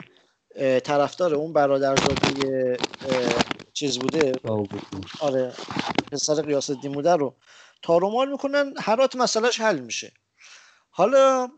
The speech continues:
Speaker 1: م، سلطان رفته سراغ بلخ. این یارو که عزالدین که، اه، چیزه، عمادالدین که والی بلخه،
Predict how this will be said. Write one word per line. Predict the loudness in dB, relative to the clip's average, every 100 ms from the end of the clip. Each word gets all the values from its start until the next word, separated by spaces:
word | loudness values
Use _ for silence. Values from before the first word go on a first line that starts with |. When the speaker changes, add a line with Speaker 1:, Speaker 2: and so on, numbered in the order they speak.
| _ _ _ _ _ _
Speaker 1:
م، | -16 -12 -14 -14 -14
سلطان | -8 -6 -4 -4 -2 2
رفته | 0 0 -8
سراغ | -2 0 0 0 0
بلخ. | 4 4 4 2 -4 -16 -14
این | -4
یارو | 0 0 0
که | 0 2 2
عزالدین | 0 -2 -2 -4 -6 -10
که، | -2 0 0 -4 _ _ -6
اه، | 0 2 0 -2
چیزه، | -4 -4 2 2
عمادالدین | 4 2 4 2 0 -4
که | 0 2 2 -2 -12
والی | -12 0 0 2 0
بلخه، | 2 2 0 0 2 2 0